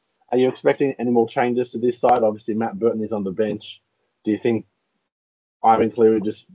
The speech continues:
you know, twenty-four hours before kickoff or even before kickoff, it just says, says to Nathan, "Look, mate, have a rest."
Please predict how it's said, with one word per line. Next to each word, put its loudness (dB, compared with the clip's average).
you -6
know, -4
twenty-four 0
hours -2
before 0
kickoff 0
or 0
even -4
before -2
kickoff, -4
it -2
just -6
says, -4
says -2
to -4
Nathan, -2
"Look, 2
mate, 0
have 0
a 4
rest." 4